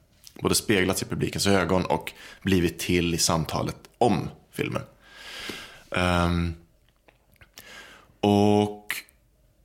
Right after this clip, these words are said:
man kan inte hålla på och oroa sig för hur det blir. Man kan bara ägna sig åt vad man gör. En, en liten utvikning. Så på scenskolan i Malmö, så i alla fall när jag gick där, så var det en, en ganska betydande del av utbildningen var,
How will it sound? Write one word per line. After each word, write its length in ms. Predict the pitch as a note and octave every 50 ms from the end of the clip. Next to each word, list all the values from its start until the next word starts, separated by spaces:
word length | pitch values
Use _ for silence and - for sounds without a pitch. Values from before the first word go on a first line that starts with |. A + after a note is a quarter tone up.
| _ _ _ -
man 160 | - A#2 A#2
kan 240 | - - C3 B2 D3
inte 260 | C#3 G#2+ - - A2
hålla 220 | G2+ A2+ A2 A#2
på 300 | - - - - F#2 F#2
och 280 | F#2+ - - - - - A2+
oroa 500 | G2+ F2+ E2+ E2+ F#2 A#2 B2+ A#2 A#2 A2
sig 280 | - - - G#2 G#2
för 320 | G2 - - F#2 E2 E2+ E2
hur 180 | D#2+ F2+ F2
det 100 | E2 F#2 E2
blir. 500 | E2 G2+ A#2 B2 A#2+ - - E2+ - -
Man 180 | E2+ F2 F#2+
kan 140 | F#2 - G#2
bara 320 | G2 F2+ F2 E2 E2 D#2+
ägna 420 | - - - - - E2 D#2 D#2+ E2
sig 160 | - - -
åt 80 | - -
vad 120 | - -
man 140 | D2 D#2 E2
gör. 480 | E2+ G2+ G#2 - - C2 - - - - - _ _ _ _ _ _ _ _ _ _ _ _ - _ _ _ - - _ _ _ _ _ _ _ _ _ _ _ _ _ _ - -
En, 260 | - G#2+ G#2+ G#2+ - - - - - - -
en 120 | - G2
liten 240 | G#2+ A2+ A2 - A#2
utvikning. 480 | A2 G#2 - A#2+ C3 B2+ - G2+ F#2+ F2+
Så 120 | - -
på 80 | - G2
scenskolan 420 | G2 A2 G2+ - - G#2+ G#2 G#2
i 20 | G#2+
Malmö, 520 | A2+ A#2 A2 G#2+ A2+ C3+ B2+ G2+ E2+ D#2+
så 240 | D#2+ - - F2+ F2+
i 40 | F2
alla 120 | F2 F2+
fall 120 | - F#2+ -
när 80 | E2+
jag 100 | E2 E2+
gick 140 | E2 D#2+ -
där, 120 | F2+ E2
så 120 | E2 - F2
var 180 | E2 D#2+ D#2+
det 80 | D#2+ D#2+
en, 320 | - - D#2+ D#2+ D#2 - - - _ _ _ _ _
en 300 | - F2 E2+ E2 D#2+ - -
ganska 280 | - - F#2+ G2 - F#2+
betydande 420 | G2 - - D#3+ E3 D#3 B2+ G2
del 240 | E2+ F2 E2+ E2 E2+
av 100 | E2 E2
utbildningen 580 | D#2 - - - D2+ D2 D2+ D#2 D#2 D#2 E2
var, 520 | E2 E2 E2+ D3+ - D#2+ - - - -